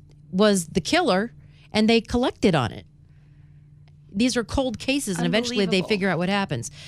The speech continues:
Speaker 1: Detectives connected the getaway car, that Chrysler LeBaron, to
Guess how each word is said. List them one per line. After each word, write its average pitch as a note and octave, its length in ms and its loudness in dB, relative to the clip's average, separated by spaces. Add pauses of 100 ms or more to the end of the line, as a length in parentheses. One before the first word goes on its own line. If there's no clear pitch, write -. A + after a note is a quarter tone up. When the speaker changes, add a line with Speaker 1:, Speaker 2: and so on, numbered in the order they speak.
(160)
Speaker 1:
Detectives B3 480 0
connected A#3+ 480 0
the G#3 60 -2
getaway A3+ 400 2
car, E3 300 -2
that D#3 200 -2
Chrysler F#3 560 -2
LeBaron, C#3+ 800 0
to D3 260 0